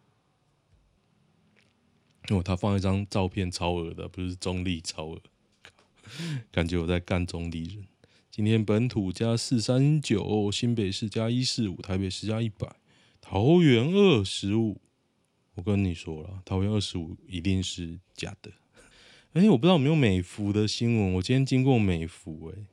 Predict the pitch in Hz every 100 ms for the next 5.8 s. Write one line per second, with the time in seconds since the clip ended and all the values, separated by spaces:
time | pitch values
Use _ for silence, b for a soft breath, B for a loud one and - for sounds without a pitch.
0 | - 101 95 - 107 107 120 113 107 113
1 | 98 110 107 95 92 101 85 - - _
2 | _ _ _ _ _ _ _ _ 113 90
3 | - - - _ 95 90 92 87 92 _
4 | - 92 110 110 104 98 98 - 95 117
5 | 117 113 113 110 90 80 87 92